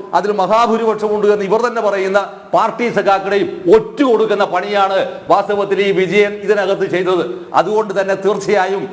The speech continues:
വിജയനെതിരെ നടപടിക്ക് സെൻട്രൽ കമ്മിറ്റി ശുപാർശ ചെയ്യേണ്ടതാണ്. ആ ശുപാർശ നടക്കുമെന്നുള്ള ഒരു വിശ്വാസവും എനിക്കില്ല. കാരണം അതിനകത്ത് ശുപാർശ ചെയ്യേണ്ടിരിക്കുന്ന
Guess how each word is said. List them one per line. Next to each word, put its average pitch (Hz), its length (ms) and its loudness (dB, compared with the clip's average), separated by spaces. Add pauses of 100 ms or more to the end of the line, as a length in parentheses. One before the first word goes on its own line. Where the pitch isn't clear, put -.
(220)
വിജയനെതിരെ 202 600 0 (360)
നടപടിക്ക് 214 540 0 (280)
സെൻട്രൽ 226 400 0
കമ്മിറ്റി 196 300 -2 (120)
ശുപാർശ 185 320 0 (120)
ചെയ്യേണ്ടതാണ്. 180 540 0 (540)
ആ - 20 4 (180)
ശുപാർശ 202 360 2 (460)
നടക്കുമെന്നുള്ള 202 560 0 (120)
ഒരു 254 200 0
വിശ്വാസവും 196 500 0
എനിക്കില്ല. 170 300 0 (380)
കാരണം 190 340 0 (540)
അതിനകത്ത് 180 460 -2 (100)
ശുപാർശ 190 380 0
ചെയ്യേണ്ടിരിക്കുന്ന 208 520 0